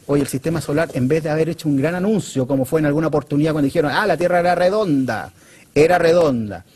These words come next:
No, no es el Sol que gira en torno a la Tierra, no, es, es la Tierra que gira en torno al Sol. Ah, no, ¿sabes qué? El Sol en el brazo de Orión tiene un movimiento helicoidal y no ha sido explicado por los astrónomos,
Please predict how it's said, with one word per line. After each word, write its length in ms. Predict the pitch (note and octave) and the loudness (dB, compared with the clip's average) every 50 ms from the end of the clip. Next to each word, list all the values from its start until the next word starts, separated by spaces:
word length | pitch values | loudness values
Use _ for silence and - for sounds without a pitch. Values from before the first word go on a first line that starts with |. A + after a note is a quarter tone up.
| _ _ _ _ _ _ _ | _ _ _ _ _ _ _
No, 360 | - C3+ E3 F3+ F#3+ F#3+ D#3 | -2 0 2 2 2 2 2
no 160 | C3 B2+ C#3+ D#3+ | 2 2 0 0
es 100 | - G#3 | 0 -2
el 100 | F#3 E3 | -4 -2
Sol 240 | - - F#3+ F#3+ | -2 0 0 0
que 120 | - - E3 | 0 -2 -4
gira 200 | - F#3 F#3 F3 | -2 -2 -2 -2
en 140 | E3 D#3 - | -2 -2 0
torno 240 | F3 F3+ F#3 F3 | 0 0 0 0
a 40 | E3+ | 0
la 100 | E3 E3 | 0 0
Tierra, 260 | E3 G3+ F#3 C#3+ B2 | 2 0 0 0 0
no, 160 | B2+ D#3+ E3+ E3+ | 0 -2 -2 -2
es, 140 | - - | -4 -8
es 260 | - - C3 B2 A#2+ B2 | -8 -6 -6 -4 -4 -4
la 100 | A#2+ A2+ | -4 -4
Tierra 260 | A2+ C#3 C#3 C3+ B2+ | -2 -2 -2 -2 -4
que 80 | C3+ A#2+ | -4 -4
gira 160 | - D3 C3+ | -4 -4 -4
en 80 | C3 B2+ | -4 -4
torno 220 | - C#3 D3+ E3 | -4 -4 -4 -4
al 40 | E3 | -4
Sol. 300 | - - G#3 E3 A#2+ - - - - - - - | -2 0 0 0 0 -2 -6 -14 -20 -20 -8 -2
Ah, 120 | - A#3 B3+ | 0 2 2
no, 200 | C4+ D4 C#4+ - | 4 2 2 0
¿sabes 260 | - A#3 B3 A#3+ - | 0 0 0 -2 -2
qué? 240 | - - B3+ C4+ - - - - - | -2 -2 -2 -2 -4 -6 -10 -6 -4
El 120 | F3 E3 | -4 -2
Sol 300 | D3+ - - A3+ A#3+ A#3+ | -2 0 2 2 2 2
en 100 | A#3 G#3 | 2 0
el 120 | F#3+ F3 | -2 -2
brazo 340 | D#3 E3+ A3 A3+ - - G#3+ | -2 -2 -2 -4 -2 -2 0
de 60 | G3+ | 2
Orión 680 | F3+ D#3 E3 G3 A#3+ A#3+ G3 D#3+ C#3+ C#3+ C#3+ D#3 F#3 F#3+ - - _ _ _ _ _ _ | 2 2 2 2 2 4 4 2 2 0 0 -2 -6 -8 -12 -20 _ _ _ _ _ _
tiene 180 | - G3 G#3 | 0 0 0
un 80 | G#3+ G#3 | 0 -2
movimiento 540 | G3+ G3 F3+ F3 E3 E3 F3+ F#3 F3+ G3 F#3 F3+ - - | -2 -2 -2 -2 -2 -2 -2 -2 -4 -4 -4 -4 -4 -4
helicoidal 920 | - E3 E3+ E3+ E3+ D#3+ D#3 D3 C#3+ C3+ C3 D3 E3+ E3 D#3 D3 D#3 G3+ - | -4 -4 -4 -2 -2 -2 0 0 0 0 0 0 0 0 0 -2 -2 -4 -2
y 80 | - C#3+ | 0 0
no 80 | D3+ E3 | 0 0
ha 60 | D#3+ | 0
sido 180 | - F#3+ G3 | 0 0 0
explicado 560 | F3 - - D3+ B2+ - C#3+ C#3+ D3+ F3 F#3+ F3+ | 0 0 -2 -2 0 0 2 2 2 2 2 2
por 160 | F#3+ E3+ D#3 | 0 0 2
los 140 | C#3+ C#3 C3 | 2 0 0
astrónomos, 720 | B2 - - - D3 C#3+ C#3+ D3 D3 D3 - G#3 - - | -2 -2 0 0 2 2 2 2 0 0 0 -2 -4 -6